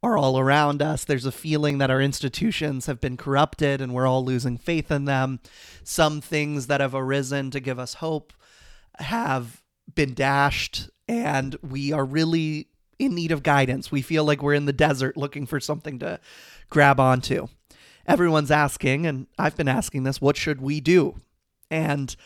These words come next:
the message that we usually get from, uh, folks about what we should do, you know, s-, especially from the education system,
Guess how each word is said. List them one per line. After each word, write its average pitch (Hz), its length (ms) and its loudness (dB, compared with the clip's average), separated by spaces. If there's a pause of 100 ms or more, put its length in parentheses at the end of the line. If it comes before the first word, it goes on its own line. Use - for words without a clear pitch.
(440)
the 143 300 4
message 156 640 -4
that 139 280 0
we - 120 -6
usually 131 640 -2
get 143 500 0 (300)
from, 123 680 0 (760)
uh, 123 260 2
folks 180 400 4
about 139 200 2
what 143 200 -2 (120)
we 220 200 -6
should 135 280 -6
do, 147 480 2
you 156 120 2
know, 143 80 4
s-, 131 160 -2
especially 160 500 2
from 127 480 0 (140)
the 151 100 2
education 139 580 0
system, 139 520 -4